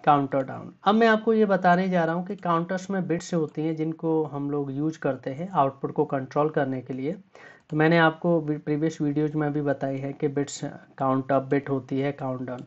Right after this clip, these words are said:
काउंट अप यूज़ होती है काउंटर अप में, काउंट डाउन काउंटर डाउन में, then डन बिट यूज़ होती है। तो डन बिट की कंडीशन बहुत सिंपल है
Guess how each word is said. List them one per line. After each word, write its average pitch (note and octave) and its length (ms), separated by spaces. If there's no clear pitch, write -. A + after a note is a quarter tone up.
काउंट C#3+ 300
अप E3 160
यूज़ F3+ 260
होती E3+ 200
है E3+ 60
काउंटर C#3+ 380
अप C#3 180
में, F#3+ 140
काउंट F3 320
डाउन G3+ 260
काउंटर F3 400
डाउन C3 240
में, E3+ 140
then F3+ 260
डन C3 180
बिट C3 200
यूज़ B2 300
होती A#2+ 280
है। A#2 160
तो D3+ 120
डन D#3+ 240
बिट F#3+ 180
की G#3+ 80
कंडीशन F#3 500
बहुत F3+ 240
सिंपल F3+ 400
है F3+ 220